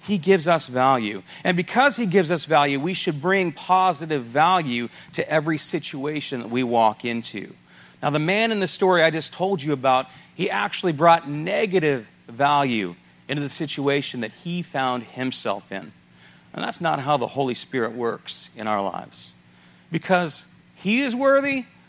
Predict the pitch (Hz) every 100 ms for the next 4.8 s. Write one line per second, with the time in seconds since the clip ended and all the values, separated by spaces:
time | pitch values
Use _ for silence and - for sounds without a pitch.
0 | _ - 170 240 254 - 220 202 180 170
1 | 147 143 131 175 214 202 - 160 147 151
2 | 147 147 135 135 147 214 - 127 107 104
3 | - - - _ _ - 127 135 131 120
4 | - 156 151 135 120 110 110 -